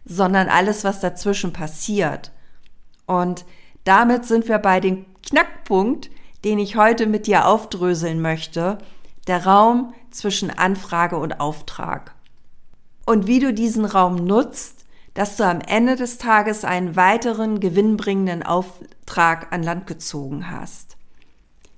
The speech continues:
Ein Beispiel, wie es nicht laufen sollte.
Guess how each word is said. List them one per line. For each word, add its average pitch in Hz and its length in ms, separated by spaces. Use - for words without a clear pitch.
Ein 202 140
Beispiel, 226 440
wie 202 100
es 196 160
nicht 214 400
laufen 226 340
sollte. 233 720